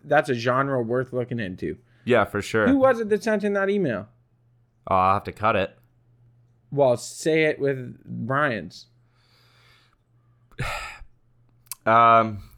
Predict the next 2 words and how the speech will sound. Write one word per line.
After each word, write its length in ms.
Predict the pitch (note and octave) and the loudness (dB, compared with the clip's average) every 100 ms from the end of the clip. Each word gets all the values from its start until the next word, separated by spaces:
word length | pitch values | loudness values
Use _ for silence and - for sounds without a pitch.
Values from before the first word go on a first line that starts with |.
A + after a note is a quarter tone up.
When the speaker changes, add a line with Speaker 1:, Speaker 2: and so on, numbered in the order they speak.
| _ | _
Speaker 2:
Brian 840 | G#2+ A2 B2+ C#3 D#3 D#3+ D#3+ D#3+ - _ _ - - _ _ _ _ _ - | -4 2 4 4 2 -2 -4 -8 -12 _ _ -20 -20 _ _ _ _ _ 0
Brunn 500 | A2 A2 G2 D#2 | 2 2 0 -4